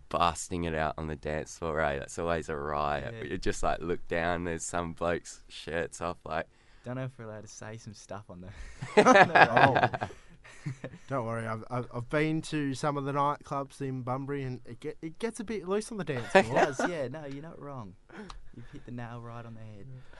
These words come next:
Speaker 3: Um, as you said before, what was it like supporting Thirsty Merc, and did they play Summertime? Please say they did.
Speaker 1: <laughs>
Speaker 2: Yeah, they, they walked off as if they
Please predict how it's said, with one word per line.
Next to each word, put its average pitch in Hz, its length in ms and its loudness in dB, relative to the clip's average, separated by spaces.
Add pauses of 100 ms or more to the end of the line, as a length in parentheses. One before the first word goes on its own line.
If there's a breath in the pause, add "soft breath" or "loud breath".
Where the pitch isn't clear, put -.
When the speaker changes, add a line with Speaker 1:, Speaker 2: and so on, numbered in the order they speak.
(120)
Speaker 3:
Um, 147 440 8
as 160 160 4
you 165 60 -4
said 160 220 0
before, 151 480 2
what 208 240 4
was 269 160 2
it 175 80 2
like 160 280 8
supporting 135 680 -2
Thirsty 123 340 -4
Merc, 117 300 -4
and 127 160 -2
did 135 160 -2
they 135 100 0
play 120 220 -2
Summertime? 98 580 -6 (220)
Please 131 300 -2
say 104 160 -4
they 87 80 -14
did. 127 640 -4 (220)
Speaker 1:
<laughs> - 60 -8
Speaker 2:
Yeah, 147 140 4
they, 151 240 0 (180)
they 156 160 0
walked 180 340 -4
off 123 260 0
as 127 200 -6
if 139 160 -14
they 120 220 -10